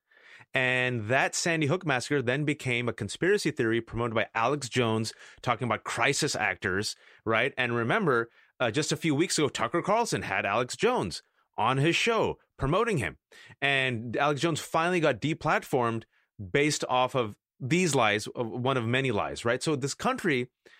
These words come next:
that turns victims, kids, into villains and crisis actors, right? This country that allows almost weekly mass shootings against our children,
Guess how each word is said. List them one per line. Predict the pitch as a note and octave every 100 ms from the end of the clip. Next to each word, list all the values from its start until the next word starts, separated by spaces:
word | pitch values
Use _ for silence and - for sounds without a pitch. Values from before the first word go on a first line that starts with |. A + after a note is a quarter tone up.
| _ -
that | C#3+
turns | - E3 D3 G#2+
victims, | F2+ G#3+ - D#3 G#2+ A#2 - _ _
kids, | - G#3 G3 G2 - - _ _ _ -
into | C#3 - A#2
villains | F#2 D3+ E3+ D#2 C#2+ -
and | A#2
crisis | - C3 C3+ B2
actors, | G2 D#2 D#2+ D2+ E2+
right? | F2 G#2+ -
This | A2
country | - G#3 E3 C#3 B2
that | A#2+ A2+
allows | A2 A2+ D3+ D3+ B2+ - -
almost | E3 D#3 D#3+ D#3
weekly | E3 C4 A#3 G3
mass | D#3 C#3+
shootings | - D3 A#2 A2+ -
against | B2 B2 C3+ -
our | G#2
children, | - - F3+ C#3+ F#2+